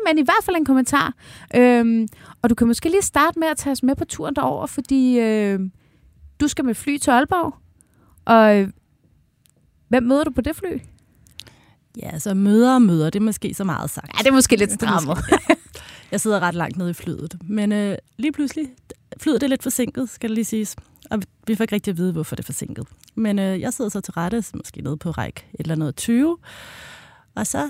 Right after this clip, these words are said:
Speaker 2: lige pludselig ser jeg en, der hurtigt kommer ind og sætter sig på forreste række med en anden mand i hele. Og den her person vender sig så om,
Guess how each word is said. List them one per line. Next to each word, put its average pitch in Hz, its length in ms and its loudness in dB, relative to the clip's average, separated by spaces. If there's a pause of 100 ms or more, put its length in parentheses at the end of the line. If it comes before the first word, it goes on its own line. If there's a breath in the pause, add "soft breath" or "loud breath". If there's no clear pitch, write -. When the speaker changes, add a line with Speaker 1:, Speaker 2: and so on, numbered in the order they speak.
(120)
Speaker 2:
lige 285 120 -4
pludselig 294 320 -6
ser - 160 -6
jeg - 140 -4
en, 262 200 -4
der 240 120 -6 (120)
hurtigt 294 280 0
kommer 233 220 -4
ind 226 120 -6 (140)
og 220 220 -4
sætter 220 180 -4
sig 214 160 -8
på - 100 -10
forreste - 320 -10
række 147 420 -8
med 214 120 -2
en 196 80 0
anden 175 160 -2
mand 147 140 -6 (100)
i 190 80 -4
hele. 151 340 -6 (460 soft breath)
Og 208 100 -4
den 214 100 2
her 220 60 2
person 220 320 -6
vender 247 140 0
sig 269 140 -4
så 240 100 -2
om, 202 180 -2